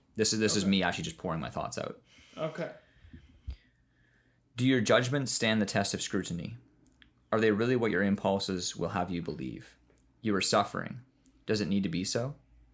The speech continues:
Speaker 1: Only if you want it your way do you need to suffer. Why not surrender to fate and accept what has been granted to you? Why continue to resist what has been given to you?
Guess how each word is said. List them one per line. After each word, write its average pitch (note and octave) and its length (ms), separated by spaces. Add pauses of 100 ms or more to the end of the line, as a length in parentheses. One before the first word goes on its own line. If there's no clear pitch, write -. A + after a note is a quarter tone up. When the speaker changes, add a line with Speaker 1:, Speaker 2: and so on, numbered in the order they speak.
(220)
Speaker 1:
Only B2+ 200
if B2 120
you G#2+ 80
want G2+ 280
it G#2 100
your F#2+ 220
way E2+ 360 (160)
do G#2 120
you F#2+ 120
need F#2 220
to E2+ 80
suffer. - 480 (340)
Why G#2 160
not A#2+ 180
surrender G2+ 460
to F2 80
fate F2+ 360
and F#2 80
accept F#2+ 380
what F#2 120
has G2 140
been F2+ 140
granted E2+ 360
to - 120
you? - 200 (440)
Why A#2 240
continue A2 460
to G2+ 140
resist F#2+ 420
what G2+ 60
has F2 100
been F2 160
given E2+ 300
to - 100
you? - 240